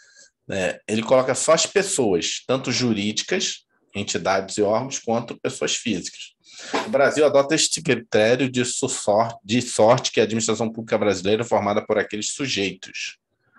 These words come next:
órgãos e entidades que o ordenamento jurídico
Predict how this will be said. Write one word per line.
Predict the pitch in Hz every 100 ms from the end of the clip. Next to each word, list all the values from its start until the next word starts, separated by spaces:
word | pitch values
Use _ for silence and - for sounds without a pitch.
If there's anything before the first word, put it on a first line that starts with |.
| - - _
órgãos | 95 104 101 95
e | 101
entidades | - 87 90 104 113 -
que | -
o |
ordenamento | 107 101 104 107 107
jurídico | 95 120 139 104 110 - 156 156